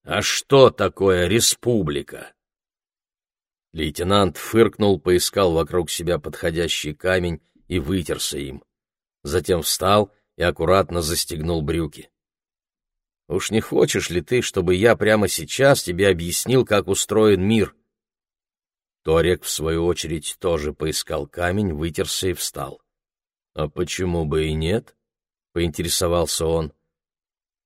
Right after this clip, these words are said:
«Ты толкуешь мне про то, что я совершил преступление, но не хочешь объяснить, почему. По-моему, это нелепо». Разман подошёл к бидону,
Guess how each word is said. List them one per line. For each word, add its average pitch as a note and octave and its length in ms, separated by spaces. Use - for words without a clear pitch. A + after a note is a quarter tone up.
«Ты G2+ 200
толкуешь F#2+ 760
мне F2+ 260
про - 260
то, G#2 240
что - 220
я F#2 280
совершил F#2 640
преступление, F#2+ 1000
но E2+ 160
не F#2 120
хочешь D#2+ 540
объяснить, F2+ 640
почему. C3 640
По-моему, D#2 640
это F#2 300
нелепо». B2+ 680
Разман F#2+ 580
подошёл F#2+ 500
к D#2+ 60
бидону, F#2+ 580